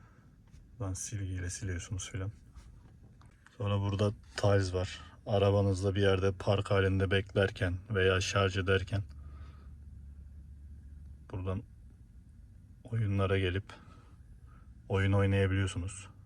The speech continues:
Bu tarz bir oyun şeyleri var. Beklerken böyle oynayabilirsiniz arabanızda. Tesla'da da var. Yine bu-, bunu da Tesla'ya benzetmeye çalışmışlar.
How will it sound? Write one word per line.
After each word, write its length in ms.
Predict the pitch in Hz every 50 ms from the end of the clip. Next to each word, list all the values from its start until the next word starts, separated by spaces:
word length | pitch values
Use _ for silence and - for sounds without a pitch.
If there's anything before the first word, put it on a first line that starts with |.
| - - - - - - - - - - - - - - - - - - - -
Bu 180 | 95 98 101
tarz 280 | - - 104 98 98 95
bir 80 | 98 101
oyun 320 | 101 101 98 95 95 123 - - - - - - - - - - - -
şeyleri 440 | - - 110 101 95 95 95 95
var. 260 | 92 87 92 - - - - - - - - - - - - - - - - - - - - - - - - -
Beklerken 640 | 101 95 - - - 90 87 - - 92 90 87
böyle 140 | 87 87 90
oynayabilirsiniz 1000 | 90 87 90 87 90 90 90 87 85 85 87 - - - 90 90 - - - - - -
arabanızda. 600 | - - 92 87 82 82 82 82 78 - 95 92 - - - - - - - - - - - - - - - - - - - - - - - - - - - - - - - - - - - - - - - - - - - - - - - - - - - - - - - - - - - - - - - -
Tesla'da 480 | - 104 98 - - - 101 107 110
da 80 | 101 85
var. 140 | 82 92 110 - - - - - - - - -
Yine 200 | 104 98 98 98
bu-, 220 | 95 95 95 98 123
bunu 260 | - 107 98 95 95
da 100 | 95 92
Tesla'ya 440 | - - 98 92 - - 95 95 92
benzetmeye 500 | 90 90 87 85 90 90 - - 92 90
çalışmışlar. 540 | 90 87 82 80 80 - - - - - 98